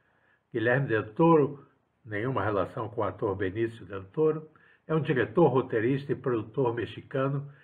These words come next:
responsável, entre outros, pelo atual Gabinete das Curiosidades, série lançada este ano na Netflix, e pelo belíssimo A Forma da Água, de dois mil e dezessete. O filme é sobre uma criatura fantástica,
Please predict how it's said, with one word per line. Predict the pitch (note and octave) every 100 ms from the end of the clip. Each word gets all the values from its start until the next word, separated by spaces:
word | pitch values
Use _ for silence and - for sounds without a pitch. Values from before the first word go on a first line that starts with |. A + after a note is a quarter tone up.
| _
responsável, | E3 - D#3 A#2+ B2 G#2+ B2
entre | B2+ E3
outros, | C#3+ D3 D3 -
pelo | - C#3+ C3+
atual | B2 C3 A2 G2
Gabinete | A2 A2+ A#2 G#2+ A2+ A2+
das | G#2+ G2
Curiosidades, | - G#2 A2 A2+ C#3 C#3+ D3+ - - _ _ _ _ _ _ -
série | C3 B2
lançada | G#2+ A2 - A#2 G2+
este | G2 - G#2
ano | G2
na | G2+
Netflix, | G#2+ A#2+ - - E3+ E3+ - - _ _ _
e | F#3
pelo | F3 F#3 F3
belíssimo | D3+ A#2+ C3 D#3 - D3 B2+ C3+
A | -
Forma | - A#2+ B2 A2
da | A#2
Água, | A2+ A2 F2+ E2+ -
de | -
dois | A2+ A2+ F2
mil | A#2
e | A2+
dezessete. | A2 G#2 - A2 F2+ - - _ _ _ _ _
O | C#3
filme | - D#3+ D#3 C#3
é | -
sobre | C3 A#2+
uma | A2 G2
criatura | - G#2 F#2+ C3 B2
fantástica, | - E3+ - E3+ D3+ - E3